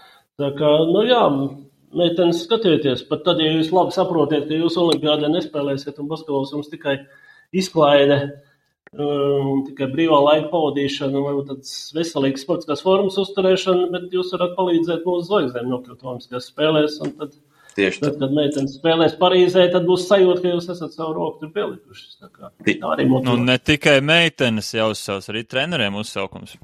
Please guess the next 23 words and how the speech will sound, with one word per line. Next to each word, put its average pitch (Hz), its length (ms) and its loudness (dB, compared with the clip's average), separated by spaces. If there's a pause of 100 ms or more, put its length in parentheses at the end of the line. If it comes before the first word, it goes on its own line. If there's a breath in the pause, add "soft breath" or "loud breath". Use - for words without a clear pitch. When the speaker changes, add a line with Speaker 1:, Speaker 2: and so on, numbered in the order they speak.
Speaker 2:
Arī. 98 300 -2 (100)
Speaker 3:
Gal 104 260 0
galā, 98 300 0
nu, 107 140 -6 (320 loud breath)
Speaker 2:
Tie- 110 180 2
Speaker 3:
no 104 80 -6
kā, 123 220 2 (100)
jo 117 80 0
tā 123 240 0
iniciatīva 127 480 -2
bieži 131 320 0
vien 135 160 -4
nāk, 139 380 -4
kas 127 260 -10
ir, 127 160 -8
eh, 127 160 -6
treneris 131 480 -4
tomēr. 95 320 -6 (220)
Speaker 2:
Tieši 107 260 2
tā, 120 240 2
ja, 101 320 -2
ja. 202 540 -10
Speaker 1:
Nu, 247 100 -8